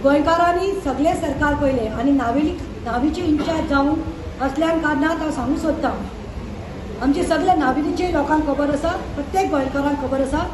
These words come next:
की बीजेपी आनी काँग्रेस जे दोनूय पक्ष आसा, they have only used youth for their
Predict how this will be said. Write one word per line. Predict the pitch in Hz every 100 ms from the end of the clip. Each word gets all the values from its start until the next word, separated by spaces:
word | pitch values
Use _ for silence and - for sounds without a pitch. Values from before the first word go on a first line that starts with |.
| - - - 294
की |
बीजेपी | - 277 - 320 330 381
आनी | 320 320 349 339 - 294
काँग्रेस | 302 311 247 - - - - - -
जे | 302
दोनूय | 311 269 294 370
पक्ष | 427 370 349 302
आसा, | 269 233 - - - - - - - - - -
they | 311 339
have | 359 -
only | 277 320 403 381 262 247 302
used | 359 359 - - - - - - 208
youth | 330 359 359 - - - - - - -
for | 302 320 -
their | 294